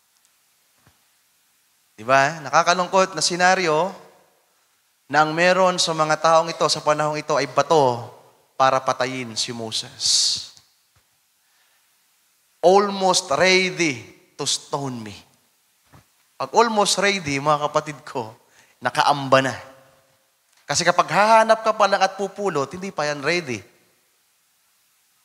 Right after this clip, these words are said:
Pwede sabihin, they are preparing to attack me, to stone me.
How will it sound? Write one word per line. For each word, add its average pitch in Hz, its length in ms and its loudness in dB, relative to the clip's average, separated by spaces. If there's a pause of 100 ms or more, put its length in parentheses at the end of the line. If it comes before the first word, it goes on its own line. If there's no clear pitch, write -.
(460)
Pwede 135 160 0
sabihin, 160 400 2
they 151 160 2
are 151 80 6
preparing 160 880 -6
to 135 80 0
attack 135 400 -4
me, 113 160 -10 (160)
to 123 80 -12
stone 113 400 -6
me. 95 160 -18